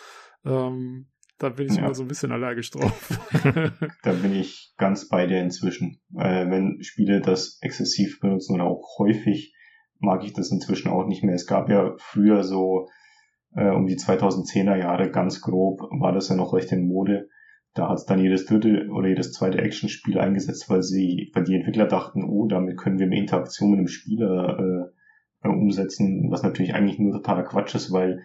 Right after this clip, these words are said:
Speaker 2: dann kannst du dich nicht auf die Zwischensequenz konzentrieren. Im
Speaker 1: Genau.
Speaker 2: Gameplay ist es was anderes, aber entweder ich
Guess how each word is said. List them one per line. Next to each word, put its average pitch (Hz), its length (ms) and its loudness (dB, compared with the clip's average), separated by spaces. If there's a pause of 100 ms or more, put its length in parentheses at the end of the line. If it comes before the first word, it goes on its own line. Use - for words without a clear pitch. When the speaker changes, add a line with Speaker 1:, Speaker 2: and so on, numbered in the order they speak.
Speaker 2:
dann - 120 -4
kannst 104 220 0
du 107 40 0
dich 95 140 0
nicht 98 140 2
auf 92 100 -4
die - 100 -6
Zwischensequenz - 640 -2
konzentrieren. 90 640 -2 (280)
Im 117 140 2
Speaker 1:
Genau. 120 180 4
Speaker 2:
Gameplay 104 500 6
ist - 200 -2
es - 120 -4
was - 240 -6
anderes, 92 680 2
aber 90 300 -2
entweder 107 340 4
ich - 260 -2